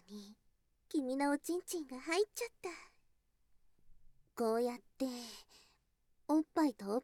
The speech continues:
ぱいの間でおちんちんを挟むのを、パイ釣りって言うんだよ。お口の中でジュポジュポするのと違って、左右から感じるおっぱいの柔らかさが心地いいんじゃない？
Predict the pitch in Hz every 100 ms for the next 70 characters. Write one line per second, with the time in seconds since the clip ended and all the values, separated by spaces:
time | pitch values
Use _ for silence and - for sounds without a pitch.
0 | - 240 196 180 196 208 202 214 208 208
1 | 254 262 - 196 180 170 196 233 226 208
2 | 175 175 190 - - - - - - _
3 | 269 254 277 320 359 453 _ - 269 226
4 | 247 262 214 185 190 233 330 381 _ _
5 | _ _ _ _ _ _ _ _ 233 -
6 | - 330 330 359 370 254 214 269 302 285
7 | 208 202 - 202 240 214 190 - 208 196
8 | 202 _ 233 220 214 - - - _ _
9 | - - 269 277 262 - 175 - 220 214
10 | 220 220 277 - 277 214 202 202 214 254
11 | 302 294 269 226 226 - - _ _ 247
12 | - 269 285 294 302 254 196